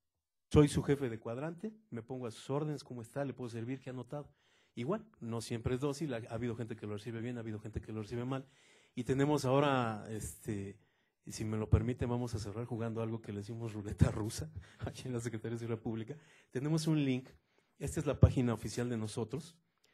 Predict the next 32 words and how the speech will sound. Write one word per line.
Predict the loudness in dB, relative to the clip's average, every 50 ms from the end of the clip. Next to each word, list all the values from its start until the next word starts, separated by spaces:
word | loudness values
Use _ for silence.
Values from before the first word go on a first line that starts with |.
| _ _ -20
¿E-, | -16 -6 -4 -4 -2 -2 -4
ese | -4 -2 -4
hay | -4
que | -2 -4 -4
cerrarlo, | -2 -2 -4 -4 -4 -6 -6 -8 -10 -12 -16 -16 -16
maestro, | -16 -16 -14 -10 -10 -10
en | -8 -10
el | -12 -12
caso? | -14 -16 -16 -16 -20 _ _ _ _ _ _ _ _ -12
Nuestros | -12 -12 -12 -10
teléfonos | -8 -6 -6 -6 -6 -6 -8 -6 -8
de | -10
emergencia | -10 -12 -12 -10 -10 -10 -8 -8
y |
demás. | -8 -8 -10 -12 -14 -18 _ _ _
Ahí | -2 0 4 4 4
hay | 4 4 0
un, | -2 -4 -6 -4 4
vínculos | 4 4 6 8 6 6 8
para | 8 8 8
miles | 6 2 2 2 2 2
de | 0
servicios, | -4 -2 -4 -2 -2 -2 -2 -2 -4 -6 -6 -12 -20 -20 _ _ -8
equinoterapia, | -6 -6 -4 -4 -4 -4 -4 0 0 0 2 2 0 -2 -2 -6 -6 -6
visitas | -6 -10 -10 -8 -6 -6 -4
guiadas, | -2 -2 -4 -4 -4
todos | -2 -2 -2 -2
servicios | -2 -4 -4 -2 -2 -2 0 0
gratuitos | 0 0 0 -2 -4 -8 -8 -6
para | -4 -4 -4
la | -4 -6
ciudadanía. | -8 -8 -10 -10 -10 -14 -16 -18